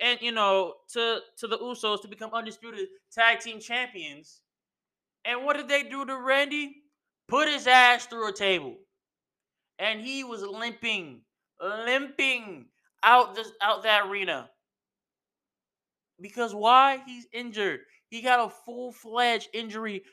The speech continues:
because of what happened, 'cause what the Usos and Roman did to him. This man is gonna be out. People expecting, "Yo,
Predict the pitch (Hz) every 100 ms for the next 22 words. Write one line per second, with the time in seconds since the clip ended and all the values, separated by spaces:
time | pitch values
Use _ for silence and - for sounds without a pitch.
0 | - 196 214 220 214 202 202 208 190 185
1 | 185 208 202 208 196 196 180 185 208 202
2 | 190 208 214 214 190 170 120 _ _ _
3 | _ _ _ _ _ _ _ _ _ _
4 | _ _ _ _ _ _ _ _ - 220
5 | - 240 247 240 208 220 214 220 214 208
6 | - 254 254 240 233 220 220 220 254 233
7 | 208